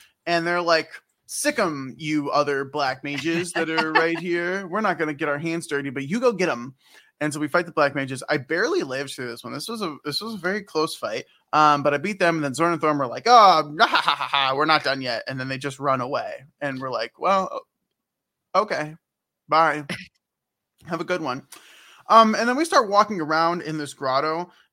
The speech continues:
Speaker 1: and I quickly realize this was not sustainable. I could not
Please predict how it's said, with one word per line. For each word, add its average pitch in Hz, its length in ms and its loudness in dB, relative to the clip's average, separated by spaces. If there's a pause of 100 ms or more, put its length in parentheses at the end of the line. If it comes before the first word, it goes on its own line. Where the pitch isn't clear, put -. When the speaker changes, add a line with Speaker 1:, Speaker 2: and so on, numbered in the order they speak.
Speaker 1:
and 165 540 -2
I 170 160 2
quickly 226 520 -6
realize 123 640 -14 (1080)
this 185 180 -2
was 170 120 -6
not 160 240 4
sustainable. 95 680 -14
I 165 100 -2
could 190 300 -6
not 175 420 4